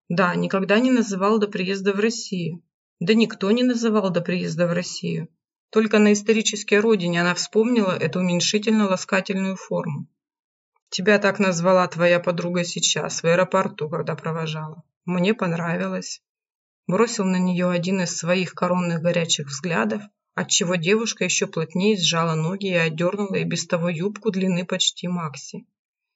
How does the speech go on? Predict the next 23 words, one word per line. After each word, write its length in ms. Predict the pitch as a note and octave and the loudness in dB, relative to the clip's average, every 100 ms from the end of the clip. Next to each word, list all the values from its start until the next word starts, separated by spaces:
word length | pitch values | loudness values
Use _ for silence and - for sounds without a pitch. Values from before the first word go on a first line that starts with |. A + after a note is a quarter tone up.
| _ - | _ -8
Сделал 460 | D#3 G#3 B3+ G#3 | 0 2 4 2
вид, 160 | F3+ G#3 | 2 0
что 180 | - G3+ | 0 0
не 120 | G3 | 0
заметил 500 | E3 F3 F#3 G#3+ G3+ | 0 0 0 0 0
её 180 | F#3 E3+ | -2 -6
смущения. 800 | - F3 E3 - D#3+ D3+ - - _ _ _ _ | -4 -4 -2 -2 -4 -6 -8 -16 _ _ _ _
Не 100 | A3+ | 0
стал 320 | A#3 G#3+ F3+ | 2 2 2
вгонять 460 | D#3+ D#3+ E3+ A3+ B3 | 2 -2 2 0 0
в 40 | |
ещё 320 | E3+ E3 - | -2 -2 -2
большую 480 | D#3+ E3 G3+ - G3 | -2 -4 -6 -6 -8
краску. 520 | - E3 C#3+ C#3 - _ _ _ _ _ _ _ _ - | -8 -8 -8 -12 -18 _ _ _ _ _ _ _ _ 2
«Ничего 400 | G#3+ - G3+ F3 | 2 2 0 -2
не 140 | E3+ | -2
хочу, 320 | F#3 E3+ - | -2 -2 -2
спасибо». 680 | E3+ - G3 - E3+ D3 C#3+ - _ _ | -4 -4 -2 -4 -6 -8 -10 -14 _ _
Сухой 480 | - E3 - E3 D3+ | -8 -8 -2 -2 -2
ответ. 500 | D3+ D#3+ G3 G3+ - | -6 -8 -8 -8 -16
Всё 240 | - - A3+ | -8 2 4
ещё 240 | G3+ - | 4 0
ершится, 800 | E3 D#3+ D#3+ - G#3 A#3 - F#3 | -2 -2 0 2 2 0 -6 -12